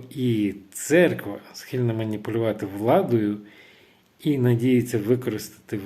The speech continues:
владу для поширення свого впливу. І це проблема не тільки Р П Ц, це проблема також і деяких російських протестантів, які прийшли після того, як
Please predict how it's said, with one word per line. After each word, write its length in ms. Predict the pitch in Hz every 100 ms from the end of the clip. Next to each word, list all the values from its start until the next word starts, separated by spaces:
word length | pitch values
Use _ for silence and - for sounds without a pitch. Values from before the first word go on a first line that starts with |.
| 101
владу 520 | 104 110 143 147 120
для 200 | 98 120
поширення 640 | - - - 123 113 107
свого 520 | 104 - 110 104 101 98 - _ - - _ _ -
впливу. 760 | - - 135 127 107 87 - - _ - _
І 120 | 139
це 220 | 135 139 127
проблема 580 | 123 110 117 127 117
не 160 | 107 104
тільки 480 | 104 131 123 117 101 - - - - - - - _ _ -
Р 180 | 139 123 -
П 180 | 135
Ц, 420 | 131 - 135 92 - - _ _ _
це 160 | - 127
проблема 580 | 123 117 107 123 117 107
також 540 | 117 110 104 - - -
і 200 | - 123
деяких 720 | 107 123 120 104 - 110 - _ _ _ _ _ - - - - - - _ _
російських 720 | 143 135 - 147 127 - 127 -
протестантів, 760 | 123 123 120 165 170 170 165
які 240 | 147 -
прийшли 840 | 123 131 127 - - 131 175 185 185 - - _ _
після 300 | 139 - 139
того, 340 | - 147 127
як 120 | 131